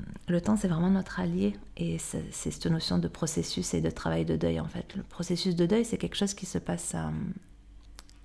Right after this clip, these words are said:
quoi qu'on fasse. Ça se passe naturellement,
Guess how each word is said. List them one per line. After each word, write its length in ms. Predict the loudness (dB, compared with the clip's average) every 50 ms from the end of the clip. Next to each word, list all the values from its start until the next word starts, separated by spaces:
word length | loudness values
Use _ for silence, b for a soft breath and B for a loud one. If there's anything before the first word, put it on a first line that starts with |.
| -20 -20 -20 -20 -20 -20 -20 -20 -20 -10 -2
quoi 140 | 0 0 2
qu'on 200 | 2 2 2 0
fasse. 580 | -2 -4 -6 -6 -6 -8 -10 -10 -10 -12 -14 -18 -20 -20 -20 -18
Ça 160 | -14 -12 -10 -10
se 100 | -8 0
passe 360 | 0 0 0 0 -2 -2 0
naturellement, 800 | 0 -2 0 -2 -4 -4 -2 -2 0 0 2 2 4 4 4 2